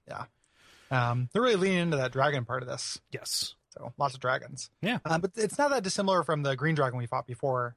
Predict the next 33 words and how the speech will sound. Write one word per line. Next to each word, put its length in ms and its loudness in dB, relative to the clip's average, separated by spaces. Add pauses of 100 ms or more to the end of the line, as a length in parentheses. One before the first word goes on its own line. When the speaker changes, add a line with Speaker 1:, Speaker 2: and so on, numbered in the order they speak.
(160)
Speaker 1:
He's 100 2
a 60 6
little 100 4
bit 80 0
harder, 420 0 (500)
but 80 2
it's 100 -2
the 60 -2
same 180 0
kind 140 2
of 80 -4
basic 320 -2
dragon 320 0
principles 560 -8 (100)
Speaker 2:
Mm-hmm. 200 2 (340)
Speaker 1:
apply. 320 -8 (960)
Yeah. 80 -12 (360)
Speaker 2:
Yeah. 120 -10 (580)
Uh, 220 4 (160)
so, 240 2 (100)
<clears throat> 520 -6
assuming 400 4
you 180 2
have 240 2
descended 580 2
ninety 540 0
floors 760 0
into 300 -2
the, 220 -4
uh, 140 -6
into 240 -2
the 160 -4
earth, 280 -4